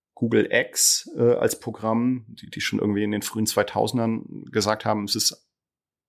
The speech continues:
eigentlich einfacher, hinten raus mit etwas erfolgreich zu sein und auch das zu bauen, was sich um den Faktor zehn differenziert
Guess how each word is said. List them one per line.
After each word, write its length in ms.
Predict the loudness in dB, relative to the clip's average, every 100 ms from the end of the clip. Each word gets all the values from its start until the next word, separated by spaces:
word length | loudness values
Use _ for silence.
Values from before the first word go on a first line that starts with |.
| _
eigentlich 380 | -4 -2 -4 0
einfacher, 680 | 0 0 -2 -2 -2 -4 -10 _ _ _ _ _ _ _ _ _ -18
hinten 300 | 0 2 4
raus 540 | 4 4 4 4 4 2
mit 140 | -2
etwas 260 | -4 -4 -4
erfolgreich 440 | 0 0 0 -2
zu 120 | -2
sein 280 | -2 -4 -4
und 140 | -4 -6
auch 80 |
das 160 | -2 0
zu 120 | 0
bauen, 420 | 0 0 0 0
was 120 | -2 -4
sich 80 |
um 80 | -4
den 100 | -4
Faktor 320 | -4 -6 -2
zehn 320 | 0 2 0 -2
differenziert 800 | -4 -8 -4 0 0 -2 -6